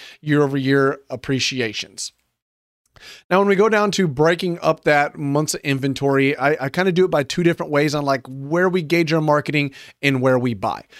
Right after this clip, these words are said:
So first, I do it by price ranges. I'm really trying to look to see of that thirty-eight hundred number,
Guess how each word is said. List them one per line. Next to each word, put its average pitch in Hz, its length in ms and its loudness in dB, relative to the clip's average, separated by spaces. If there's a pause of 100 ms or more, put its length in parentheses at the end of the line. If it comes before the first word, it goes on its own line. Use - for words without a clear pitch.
(140)
So 151 160 0
first, 233 380 0
I 170 80 2
do 170 180 2
it 175 40 0
by 147 200 0
price 139 380 -2
ranges. 117 260 -8
I'm 135 220 -2
really 196 180 2
trying 196 220 0
to 170 60 2
look 165 180 2
to 165 80 -8
see 160 260 0
of 165 300 0
that 196 180 0
thirty-eight 180 400 0
hundred 151 320 -2
number, 135 400 -2